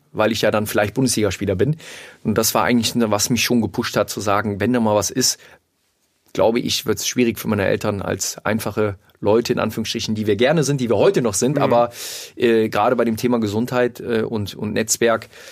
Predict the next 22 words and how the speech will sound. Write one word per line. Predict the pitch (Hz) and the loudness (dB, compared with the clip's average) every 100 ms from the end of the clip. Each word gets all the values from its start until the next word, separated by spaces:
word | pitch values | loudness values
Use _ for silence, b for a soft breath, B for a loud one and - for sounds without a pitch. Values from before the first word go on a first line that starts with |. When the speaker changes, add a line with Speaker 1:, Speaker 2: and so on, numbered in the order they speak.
| B B _ | B B _
Speaker 1:
war | 101 | 2
das | 113 - | 2 2
eher | 127 110 | 2 2
meine | 98 95 | 2 2
Motivation. | 92 92 92 95 98 95 | 0 -2 -2 -2 -4 -2
Meine | 85 87 | -2 0
eigene | 85 117 131 | 2 2 2
für | - | 0
mich | 101 113 | -2 2
war, | 104 | 2
ich | 98 | 2
wollte | 104 101 | 0 -2
kicken | 95 120 131 110 | -2 -4 0 0
und | |
gucken, | 101 113 104 | 0 -2 -2
wie | 92 | 0
weit | 101 | -2
mein | 95 | -2
Talent | 90 90 123 | -2 -2 -2
reicht. | - - - | -4 -8 -8
Und, | - 85 92 | -10 -8 -8
ähm, | 90 90 | -8 -8